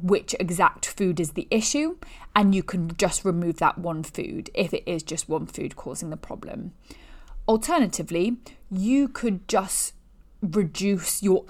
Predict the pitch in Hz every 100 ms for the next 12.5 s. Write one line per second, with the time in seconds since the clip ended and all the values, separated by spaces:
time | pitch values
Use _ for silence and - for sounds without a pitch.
0 | - 202 196 185 185 196 - 202 196 -
1 | 214 208 175 175 - - 165 170 - -
2 | 196 165 185 175 170 - 190 180 220 220
3 | - - - - - 175 185 170 233 233
4 | 226 214 202 175 - - 170 160 208 143
5 | - - 202 180 - - 170 180 160 -
6 | 247 175 233 277 - 180 160 175 254 -
7 | - - - - 190 180 170 - - -
8 | - - - - - - - 202 202 175
9 | 190 175 175 - - 175 - 185 170 165
10 | - - 190 - 180 175 - 170 185 170
11 | 160 - 170 180 165 - 165 165 170 175
12 | 170 - 180 247